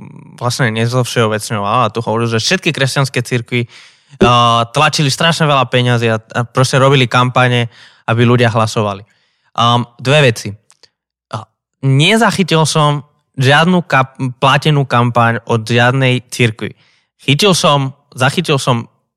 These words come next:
jednu kampaň, a, ktorá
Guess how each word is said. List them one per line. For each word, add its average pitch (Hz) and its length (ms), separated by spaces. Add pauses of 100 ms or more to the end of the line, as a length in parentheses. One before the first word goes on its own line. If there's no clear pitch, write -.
(300)
jednu 131 400
kampaň, 113 640 (320)
a, 107 400 (560)
ktorá 110 720